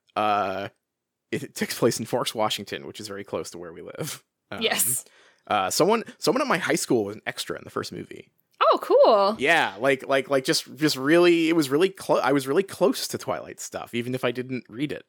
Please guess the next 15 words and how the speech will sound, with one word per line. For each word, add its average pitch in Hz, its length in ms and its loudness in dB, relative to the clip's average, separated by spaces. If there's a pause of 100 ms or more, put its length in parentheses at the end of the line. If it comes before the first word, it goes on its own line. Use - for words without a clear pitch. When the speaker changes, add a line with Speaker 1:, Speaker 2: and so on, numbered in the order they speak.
Speaker 1:
at - 80 -6
the - 80 -16
time. - 480 -14 (180)
Um, 98 220 -6
Speaker 2:
Yeah. 226 560 0 (400)
Speaker 1:
it - 40 -6
was, 123 140 2
it 117 120 -4
was 120 120 2
Speaker 2:
Huh. 269 80 4
Speaker 1:
just, - 180 -4
like, 110 320 -4
i-, 104 40 -2
unescapable. 131 960 -4 (180)
Uh, 117 480 -2